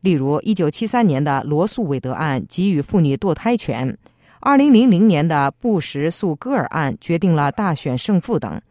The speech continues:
特别是明年，联邦最高法院又将审议医疗改革法，这些都要求联邦最高法院增加其运作的透明度。目前，联邦最高法院不允许电视直播和录音广播，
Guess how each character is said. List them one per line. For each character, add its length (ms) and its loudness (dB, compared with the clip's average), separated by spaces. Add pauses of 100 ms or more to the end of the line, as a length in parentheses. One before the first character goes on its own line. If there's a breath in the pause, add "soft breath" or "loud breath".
(240)
特 140 0
别 120 2
是 120 0
明 240 4
年， 360 2
联 200 0
邦 140 0
最 120 -4
高 160 2
法 200 -4
院 260 -2
又 100 0
将 220 2
审 260 -2
议 100 0
医 200 -2
疗 160 0
改 180 -8
革 140 -4
法， 340 -6 (300 loud breath)
这 120 2
些 240 2 (140)
都 140 0
要 180 4
求 160 0
联 200 2
邦 140 4
最 120 0
高 160 2
法 180 -2
院 220 0
增 220 4
加 200 2
其 300 -4
运 220 4
作 140 -4
的 100 -2
透 200 -2
明 220 0
度。 180 0 (680 soft breath)
目 120 6
前， 260 0
联 140 4
邦 120 4
最 120 0
高 160 2
法 180 -2
院 220 0
不 160 -2
允 200 4
许 400 0
电 240 2
视 280 -2
直 200 -4
播 280 2
和 200 -2
录 160 2
音 160 4
广 280 -2
播， 280 0